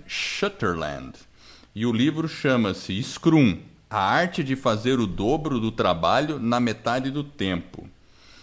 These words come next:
Eu realmente, quando eu vi o título, o livro, ele tem em português aí, e aí eu olhei, achei a, a capa um pouco meio assim,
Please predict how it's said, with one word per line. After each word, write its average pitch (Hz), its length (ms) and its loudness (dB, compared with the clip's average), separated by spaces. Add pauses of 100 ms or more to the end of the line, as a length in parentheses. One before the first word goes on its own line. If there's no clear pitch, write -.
(320)
Eu 147 120 0
realmente, 180 400 0
quando 202 180 0
eu 170 120 4
vi 123 200 -2
o 127 60 2
título, 117 680 -6
o 110 120 -2
livro, 131 760 -2
ele 277 160 -4
tem 139 340 -2
em 92 60 0
português 92 720 -2
aí, 92 420 0
e 90 60 -2
aí 98 160 -2
eu 160 120 -2
olhei, 123 460 -2
achei 131 280 -4
a, 104 120 -2 (260)
a 90 60 -6
capa 120 320 -6
um 92 40 -6
pouco 131 240 -8
meio 170 260 -4
assim, 101 340 -4